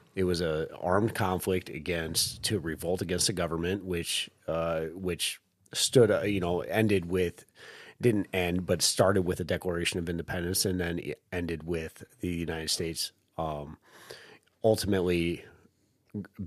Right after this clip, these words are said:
being granted its independence from Britain and, uh,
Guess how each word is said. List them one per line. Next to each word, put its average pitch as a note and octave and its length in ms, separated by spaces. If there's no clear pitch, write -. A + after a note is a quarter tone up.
being A2 260
granted F#2+ 480
its E2 200
independence E2+ 480
from F2 220
Britain E2+ 340
and, E2 520
uh, E2+ 140